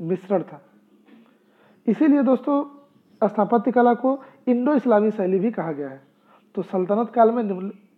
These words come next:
किस कला की उन्नति सर्वाधिक हुई? तो वो होगा स्थापत्य कला का। Next question, सूफी परंपरा में पीर से क्या आशय है? तो दोस्तों, सूफी परंपरा में पीर का मतलब होता है सूफियों का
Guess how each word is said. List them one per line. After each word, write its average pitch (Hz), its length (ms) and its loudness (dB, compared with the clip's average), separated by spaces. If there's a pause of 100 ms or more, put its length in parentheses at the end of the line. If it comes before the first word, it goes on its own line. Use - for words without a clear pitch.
किस 262 160 0
कला 262 200 2
की 254 120 -2
उन्नति 240 240 -4
सर्वाधिक 196 460 -2
हुई? 240 100 -2
तो 226 140 -4
वो 190 140 -2
होगा 185 280 -4 (320)
स्थापत्य 185 520 -8
कला 131 200 -12
का। - 180 -20 (480)
Next 202 220 -8
question, 240 320 -4 (3250)
सूफी 247 280 2
परंपरा 220 500 0
में 180 220 -6 (520)
पीर 254 220 6
से 233 180 -4
क्या 196 240 -2
आशय 139 280 -8
है? 123 80 -18 (960)
तो 208 80 -4
दोस्तों, 214 260 -2
सूफी 247 340 0
परंपरा 233 480 0
में 208 200 -2 (480)
पीर 262 220 6
का 262 100 0
मतलब 233 280 2
होता 214 180 0
है 262 120 0
सूफियों 233 600 0
का 175 180 0